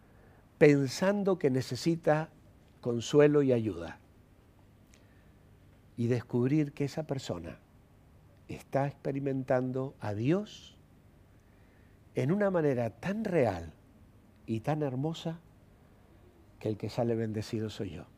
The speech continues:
Porque ese es el Señor. Ese es el Señor. Ese es el Dios que nos ama. Ese es el Dios al que amamos.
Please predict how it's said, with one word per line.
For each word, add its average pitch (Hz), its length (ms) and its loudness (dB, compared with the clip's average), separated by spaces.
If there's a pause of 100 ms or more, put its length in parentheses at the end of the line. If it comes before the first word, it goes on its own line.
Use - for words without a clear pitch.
(2250)
Porque 135 300 -8
ese 165 180 -10
es 147 100 -12
el 170 100 -8
Señor. 165 340 -14 (1400)
Ese 143 280 -8
es - 100 -18
el - 100 -14
Señor. - 340 -20 (2250)
Ese 139 280 -4
es - 120 -10
el 113 160 0
Dios 120 260 -6
que 113 140 -8
nos 98 220 -10
ama. 95 320 -10 (1500)
Ese 131 280 -2
es - 120 -10
el 117 140 0
Dios 113 500 -6 (320)
al 107 200 -4
que 101 100 -10
amamos. 90 600 -10